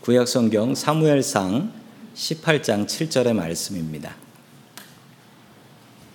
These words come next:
"여인들이 뛰놀며 노래하여 이르되, 사울이 죽인 자는 천천히요,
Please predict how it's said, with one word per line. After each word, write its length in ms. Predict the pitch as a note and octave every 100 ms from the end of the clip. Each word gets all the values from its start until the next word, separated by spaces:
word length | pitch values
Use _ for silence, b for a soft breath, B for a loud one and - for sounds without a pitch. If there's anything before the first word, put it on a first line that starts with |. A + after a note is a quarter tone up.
| - - - B B B B - - - - - - - -
"여인들이 520 | A#2 C#3 F3 F#3 G3
뛰놀며 680 | G3 F#3 F3 D#3+ D#3 D3 B2
노래하여 680 | A2 A#2 B2+ A#2 A#2 A2+ A2
이르되, 560 | A2 G#2 G2+ F#2+ F2 E2+
사울이 600 | - C3+ C#3 D3 D3 C#3
죽인 300 | A2 C3 B2+
자는 340 | B2 A#2+ A2+ A2
천천히요, 800 | - A2+ A2 A2 G#2 G2 F#2